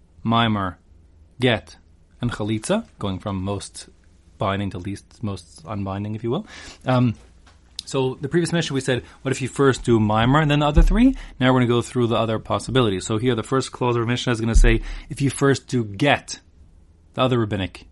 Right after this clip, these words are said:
recognized act, between the Yavam and the Yavama, Doraisa it's nothing, but Midrabanan it's effects those two things, both pro-, prohibiting her, him to her relatives and vice versa, as if they're half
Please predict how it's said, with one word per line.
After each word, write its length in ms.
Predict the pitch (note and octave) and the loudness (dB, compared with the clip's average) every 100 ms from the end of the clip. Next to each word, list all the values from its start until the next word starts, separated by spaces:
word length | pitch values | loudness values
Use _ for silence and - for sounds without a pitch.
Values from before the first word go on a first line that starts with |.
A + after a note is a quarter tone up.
| _ _ _ - | _ _ _ -4
recognized 640 | G#2+ G2+ G2+ A2 G2 F#2 | -2 0 -2 -2 -4 -4
act, 280 | A2 F#3 - - - - - - - | 0 0 -2 -20 -20 -20 -20 -18 -12
between 380 | - G#2+ A2 | -10 -2 0
the 40 | G#2+ | 2
Yavam 200 | G#2 G#2 | 0 -2
and 100 | G2+ | -4
the 80 | G2+ | -4
Yavama, 340 | G2+ C#3+ A3+ - - - - | -2 -2 -4 -8 -20 -20 -12
Doraisa 360 | - A2+ G#2+ G#2 | -4 2 2 0
it's 100 | G2+ | -4
nothing, 240 | C3 E3+ | -2 0
but 120 | A#2+ G#2 | -2 -2
Midrabanan 480 | G#2 G#2 G#2+ G#2 | -4 -2 0 0
it's 380 | F#2+ - - - - - - - - | -2 -8 -14 -16 -20 -20 -20 -18 -6
effects 580 | C#3 - A2 - - - | -6 -4 -6 -6 -14 -8
those 180 | A2 | -8
two 160 | - A2 | -6 -8
things, 460 | - D3 F3 D#3+ - | 0 2 2 0 -8
both 420 | - G#2+ G2+ - | -8 -8 -8 -10
pro-, 140 | G2+ | -14
prohibiting 540 | - - A2 G#2+ G#2+ G#2 | -12 -2 0 0 -2 0
her, 260 | G#2 G2 - - | -2 -4 -6 4
him 260 | C#3 G#2+ | 4 4
to 120 | - G#2 | 0 -4
her 120 | G#2+ | 0
relatives 420 | G#2+ C3 C3 A2 | 2 2 -2 -6
and 80 | F#2+ | -4
vice 140 | F#2 | -4
versa, 340 | D3+ E3 G3 F#3+ - - - - | -2 0 0 -4 -10 -20 -20 -10
as 100 | B2+ | -8
if 80 | A2+ | -4
they're 100 | G#2+ | -4
half 640 | G2+ G#2+ G#2+ - - - | 0 0 0 -4 -20 -20